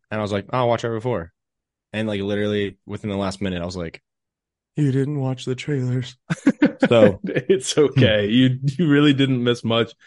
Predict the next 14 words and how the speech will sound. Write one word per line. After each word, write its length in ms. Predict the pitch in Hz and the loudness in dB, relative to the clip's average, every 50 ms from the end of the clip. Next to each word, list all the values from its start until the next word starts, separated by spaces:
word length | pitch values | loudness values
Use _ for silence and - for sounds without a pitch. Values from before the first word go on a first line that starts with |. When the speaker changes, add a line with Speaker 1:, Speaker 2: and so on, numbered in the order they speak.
| - - - _ _ - | -20 -20 -20 _ _ -6
Speaker 2:
other 260 | - - 104 110 104 | -4 -2 -2 -2 -2
than, 520 | 104 107 104 107 107 104 101 101 98 98 - _ _ _ _ _ _ _ _ _ _ _ _ | -2 -2 -2 -2 -2 -4 -4 -6 -8 -10 -12 _ _ _ _ _ _ _ _ _ _ _ _
man, 300 | - 123 123 117 113 110 | -4 0 0 0 0 0
they 140 | 110 117 117 | 0 0 0
really 260 | 117 120 117 113 110 | 0 0 0 -2 -2
showed, 580 | 107 - - 120 113 110 110 107 104 101 101 101 _ _ _ _ | -4 -4 -2 -2 0 0 0 -2 -4 -6 -8 -12 _ _ _ _
they 60 | - 143 | 0 0
used 220 | 160 160 156 - | 2 2 0 -2
to 60 | - 127 | -4 -6
show 220 | - 135 127 120 | -2 0 0 0
us 120 | 113 104 - | 0 -2 -6
the 160 | - 113 104 | -10 -10 -10
entire 460 | 104 104 - - 104 107 107 101 - - | -10 -10 -10 -10 -8 -6 -6 -8 -8 -10
movie. 420 | 107 107 110 107 110 107 117 - | -12 -14 -12 -10 -10 -10 -10 -12